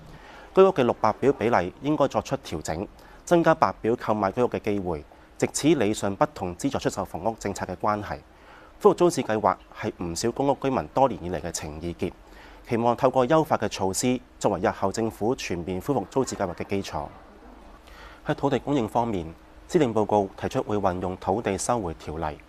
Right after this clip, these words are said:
收回三類私人土地作公營房屋嘅發展。新界棕地估計涉及約四百五十公頃，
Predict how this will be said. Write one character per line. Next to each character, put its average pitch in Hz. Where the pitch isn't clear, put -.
收 180
回 135
三 143
類 98
私 -
人 85
土 101
地 87
作 101
公 135
營 90
房 80
屋 101
嘅 92
發 80
展。 78
新 190
界 123
棕 156
地 95
估 -
計 113
涉 104
及 -
約 101
四 104
百 101
五 90
十 90
公 104
頃， 78